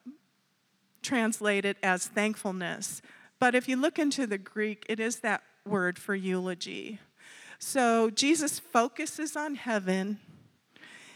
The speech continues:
He speaks highly of God. Then he blesses the loaves and fishes.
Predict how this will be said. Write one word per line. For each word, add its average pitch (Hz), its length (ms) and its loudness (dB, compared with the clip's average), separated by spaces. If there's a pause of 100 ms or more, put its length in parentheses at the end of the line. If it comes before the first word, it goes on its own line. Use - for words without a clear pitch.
He 240 260 4
speaks - 460 -2
highly 277 580 4
of 254 220 4
God. 190 720 4 (760)
Then 233 240 8
he 233 140 8
blesses 320 1200 4 (440)
the 214 120 4
loaves 247 520 6
and 233 160 6
fishes. 202 840 4